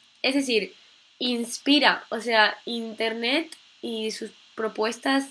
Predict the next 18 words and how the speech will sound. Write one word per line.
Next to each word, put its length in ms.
virtuales 800
o 100
publicitarias, 760
o 200
vídeos, 460
imagino, 500
TikTok, 500
yo 100
qué 120
sé, 300
inspiran 640
a, 580
a 100
regalar 400
cosas. 400
No 160
sé 140
cómo 460